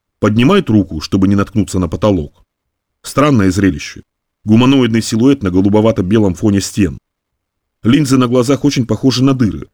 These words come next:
прорезанные в чёрной бумаге. Словно свет сзади проходит насквозь.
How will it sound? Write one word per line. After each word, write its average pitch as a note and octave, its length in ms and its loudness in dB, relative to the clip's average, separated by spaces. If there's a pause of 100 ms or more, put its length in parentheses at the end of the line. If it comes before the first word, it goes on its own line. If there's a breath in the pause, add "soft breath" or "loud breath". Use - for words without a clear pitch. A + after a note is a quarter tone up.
прорезанные F#2+ 540 0
в - 40 -6
чёрной F#2 320 0
бумаге. F#2 460 -2 (400)
Словно G#2+ 360 0
свет D#3 240 0
сзади F#2+ 340 -2
проходит G2 400 -2
насквозь. - 580 -4